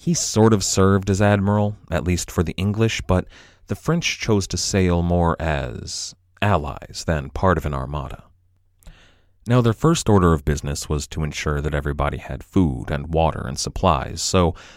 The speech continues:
they went ashore to collect some, and then they distributed out all of the small arms to make sure that every man on every vessel had at least a musket, some shot, and some powder.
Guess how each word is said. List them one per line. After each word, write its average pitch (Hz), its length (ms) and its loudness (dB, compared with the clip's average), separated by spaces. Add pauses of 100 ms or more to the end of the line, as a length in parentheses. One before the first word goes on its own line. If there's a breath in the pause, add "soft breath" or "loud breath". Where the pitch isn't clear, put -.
they 90 80 -2
went 90 220 0
ashore 87 480 2
to 73 380 -6
collect 101 440 -2
some, - 480 -8
and 82 240 -4
then 127 180 2
they 135 240 4
distributed 85 640 0
out 73 240 0
all 92 220 4
of 90 60 -4
the 85 80 -4
small 80 360 0
arms - 400 -2
to - 100 -6
make 95 200 2
sure 95 240 2
that 82 200 0 (360 loud breath)
every 104 260 2
man 101 480 4
on 76 220 -4
every 85 220 2
vessel 78 400 0
had 76 140 -4
at 67 120 -4
least 87 200 -2
a 71 60 -4
musket, 85 460 -2
some - 220 -8
shot, 85 380 0
and 82 140 -10
some - 180 -6
powder. - 420 -4